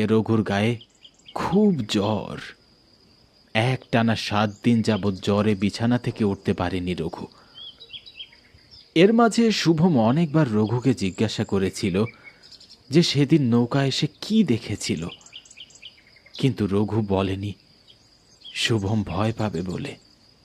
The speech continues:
আর এরপর থেকে তারা কখনো রাতের বেলা নদীতে মাছ ধরতে যায়নি।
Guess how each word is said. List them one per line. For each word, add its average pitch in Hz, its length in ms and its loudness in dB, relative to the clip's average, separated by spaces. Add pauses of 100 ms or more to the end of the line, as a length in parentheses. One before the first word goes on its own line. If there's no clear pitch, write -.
(1300)
আর 107 180 2
এরপর 101 380 0 (100)
থেকে 107 280 -4 (640)
তারা 104 220 0 (100)
কখনো 123 500 0
রাতের 107 400 0
বেলা 110 280 -2 (1000)
নদীতে 104 440 0
মাছ 92 280 -2 (100)
ধরতে 90 400 -4
যায়নি। 92 420 -8